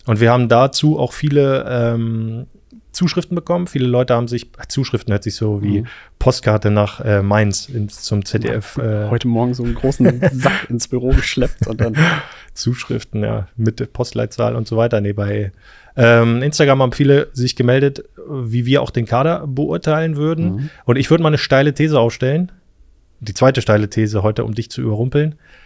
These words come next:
Speaker 1: Äh, ich finde den Kader besser als in der letzten Saison. Und du?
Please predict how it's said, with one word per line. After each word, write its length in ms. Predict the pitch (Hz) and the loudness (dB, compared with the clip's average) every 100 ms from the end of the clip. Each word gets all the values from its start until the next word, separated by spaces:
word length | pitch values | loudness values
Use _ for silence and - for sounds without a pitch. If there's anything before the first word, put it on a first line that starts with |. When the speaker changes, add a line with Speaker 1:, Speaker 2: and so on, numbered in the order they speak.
| _ _ - | _ _ 0
Speaker 1:
Äh, 240 | 117 123 | 4 4
ich 100 | 123 | 2
finde 180 | - 151 | 0 0
den 140 | 139 139 | 2 -2
Kader 360 | - 131 135 | -2 0 0
besser 300 | 120 131 - | -2 -6 -6
als 160 | - - | -10 -8
in 60 | 123 | -4
der 80 | 117 | -4
letzten 280 | 110 - | -6 -6
Saison. 420 | 98 95 95 92 90 - _ _ _ - - | -6 -4 -4 -6 -10 -16 _ _ _ -20 -10
Und 140 | 113 | -4
du? 220 | 113 185 | -2 -2